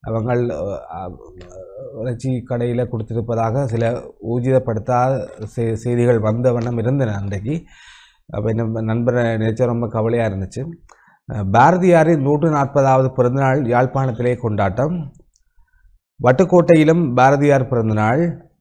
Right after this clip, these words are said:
வடக்கு எழுத்தாளர் அவையினர் யாழில் கூடி கலந்துரையாடினர். என்று புகைப்படத்துடன் ஒரு செய்தி வெளியாகி இருக்கிறது. மெண்டாஸ் புயலின்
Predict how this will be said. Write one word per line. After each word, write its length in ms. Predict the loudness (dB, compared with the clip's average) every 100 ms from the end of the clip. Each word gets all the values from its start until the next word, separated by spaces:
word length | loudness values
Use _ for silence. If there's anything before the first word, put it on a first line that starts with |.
| _
வடக்கு 580 | 2 6 6 4 2 2
எழுத்தாளர் 640 | 2 2 2 2 2 2
அவையினர் 720 | 0 2 4 4 2 0 0
யாழில் 480 | 2 4 4 2 -2
கூடி 360 | -2 0 2 0
கலந்துரையாடினர். 1080 | 2 2 2 4 4 4 2 2 0 -6 -14 _ _ _ -10
என்று 300 | -6 -2 0 -2 -2
புகைப்படத்துடன் 640 | 0 2 2 0 0 -2
ஒரு 120 | -2 0
செய்தி 160 | 0
வெளியாகி 380 | 2 2 4 2
இருக்கிறது. 320 | 0 0 2 4
மெண்டாஸ் 520 | 4 4 4 4 0
புயலின் 460 | -2 0 2 2